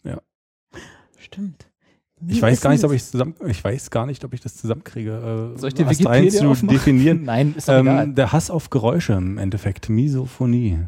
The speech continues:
Speaker 3: Ja, aber nicht, also grundsätzlich auf alle, also wenn ich jetzt
Speaker 1: Nicht
Speaker 3: rede,
Speaker 1: auf alle.
Speaker 3: hasst du mich dann?
Speaker 1: <laughs> Ja.
Speaker 3: Ja. Okay, aber das
Speaker 1: Aber
Speaker 3: ist
Speaker 1: das
Speaker 3: ja
Speaker 1: hä-, hängt
Speaker 3: nicht,
Speaker 1: ja jetzt
Speaker 3: nicht
Speaker 1: nicht
Speaker 3: mit
Speaker 1: mit
Speaker 3: dem
Speaker 1: der
Speaker 3: Geräusch.
Speaker 1: Misophonie zusammen.
Speaker 3: Ja.
Speaker 1: Ja. Ähm, ne, Misophonie zum Beispiel Schmatzen, Schnarchen.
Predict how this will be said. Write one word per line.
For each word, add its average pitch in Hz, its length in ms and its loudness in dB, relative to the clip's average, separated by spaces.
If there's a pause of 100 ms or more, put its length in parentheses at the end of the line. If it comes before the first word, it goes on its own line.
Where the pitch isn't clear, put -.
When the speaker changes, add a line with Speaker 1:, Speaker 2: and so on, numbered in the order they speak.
(100)
Speaker 3:
Ja, 104 160 -2
aber 120 140 -4
nicht, - 340 -4 (200)
also 123 260 -2
grundsätzlich 143 500 2
auf 135 160 -2
alle, 143 280 2
also 127 120 -6
wenn 131 140 -4
ich 170 100 -4
jetzt 165 160 -2
Speaker 1:
Nicht 135 240 0
Speaker 3:
rede, 196 60 4
Speaker 1:
auf 185 80 2
alle. 143 80 0
Speaker 3:
hasst 165 140 -2
du 123 60 0
mich 113 240 6
dann? 175 220 4 (300)
Speaker 1:
<laughs> - 140 -20
Ja. 123 200 -2 (220)
Speaker 3:
Ja. 113 180 -2 (420)
Okay, 139 200 -2
aber 120 120 -4
das 131 140 -2
Speaker 1:
Aber 131 200 4
Speaker 3:
ist 139 120 2
Speaker 1:
das - 20 -2
Speaker 3:
ja 143 60 2
Speaker 1:
hä-, - 200 -8
hängt 139 100 -4
Speaker 3:
nicht, 165 120 2
Speaker 1:
ja 151 80 0
jetzt 147 100 -2
Speaker 3:
nicht 160 100 0
Speaker 1:
nicht 165 80 4
Speaker 3:
mit 165 60 4
Speaker 1:
mit 131 80 2
Speaker 3:
dem 135 60 2
Speaker 1:
der 127 100 2
Speaker 3:
Geräusch. 131 160 0
Speaker 1:
Misophonie 110 160 -6
zusammen. 104 480 -6 (160)
Speaker 3:
Ja. 165 100 -8
Speaker 1:
Ja. 117 140 -4 (640)
Ähm, 107 240 4
ne, 107 100 2
Misophonie 143 480 0
zum 131 120 2
Beispiel 135 260 0
Schmatzen, 95 460 -4
Schnarchen. 87 560 -10